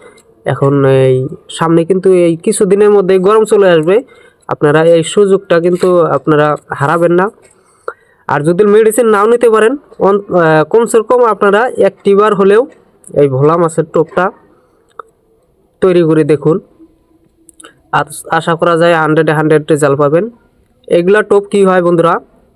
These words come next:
যদি এই মেডিসিন দিয়ে মিক্স করে আমরা টোপগুলা পানিতে ফেলি, ফেলার পরে কিন্তু যদি আমাদের মেডিসিনটা আসলেই ভালো থাকে বা অরিজিনাল হয়,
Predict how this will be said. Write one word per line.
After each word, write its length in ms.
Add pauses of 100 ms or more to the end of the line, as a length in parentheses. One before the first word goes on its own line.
(140)
যদি 420
এই 180
মেডিসিন 520
দিয়ে 160
মিক্স 260
করে 280
আমরা 340 (420)
টোপগুলা 420
পানিতে 360
ফেলি, 420
ফেলার 260
পরে 220
কিন্তু 440 (360)
যদি 260
আমাদের 380
মেডিসিনটা 540
আসলেই 320
ভালো 280
থাকে 360 (380)
বা 120
অরিজিনাল 540
হয়, 220